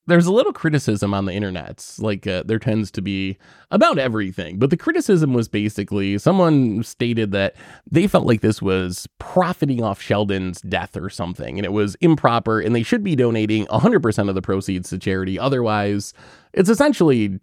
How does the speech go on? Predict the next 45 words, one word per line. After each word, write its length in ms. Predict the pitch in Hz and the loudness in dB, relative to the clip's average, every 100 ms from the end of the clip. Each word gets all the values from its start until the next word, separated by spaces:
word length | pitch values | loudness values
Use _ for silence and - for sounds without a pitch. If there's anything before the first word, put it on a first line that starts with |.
| - | 0
you 140 | 143 | 2
know, 240 | 117 104 | 2 0
uh, 480 | 98 101 117 127 123 | -2 -4 -4 0 0
ghoulish 600 | 131 156 160 104 101 - | 2 2 2 0 -10 -4
in 160 | 107 104 | -2 -2
some 260 | 101 104 | -2 -2
way. 340 | 101 95 92 98 - - _ _ _ | -2 -2 -4 -6 -12 -20 _ _ _
What 140 | 196 | 2
do 80 | 349 | 2
you 60 | 330 | 0
think 120 | 226 | 0
of 80 | 101 | 0
that? 300 | 85 80 - | -2 -4 -2
Is 160 | 113 - | -4 0
fifty 280 | 214 196 | 0 0
percent 300 | 185 165 147 | -2 2 2
of 40 | 143 | 2
the 60 | 110 | 0
proceeds, 500 | 110 113 120 120 110 | 0 0 0 0 0
is 140 | 104 | -2
that, 360 | 98 104 104 _ _ | 0 0 -2 _ _
is 100 | - | -2
that 220 | 131 160 - | 0 0 -2
fair 160 | 135 | -2
enough 280 | 127 107 131 | -2 -4 -2
for 120 | 123 | -2
a 40 | 113 | 0
charity 340 | - 113 117 | -2 -2 0
lair 180 | 123 123 | 0 0
drop, 320 | 120 120 - | 0 -2 0
or 100 | 110 | 0
is 120 | 107 | 2
there, 420 | 113 107 110 113 _ | 2 2 2 0 _
is 100 | - | 0
there 140 | 139 175 | 2 2
any 160 | 156 | 2
argument 400 | 123 120 107 98 | 2 0 -2 -2
that 100 | 104 | 0
it 160 | 104 - - | -2 -4 -8
needs 460 | 175 180 277 214 | -4 2 2 2
to 60 | 110 | -2
be 120 | 104 | -4
a 60 | 95 | -4
hundred 240 | 95 87 | -6 -6
percent? 420 | 85 90 - 64 | -8 -8 -6 -8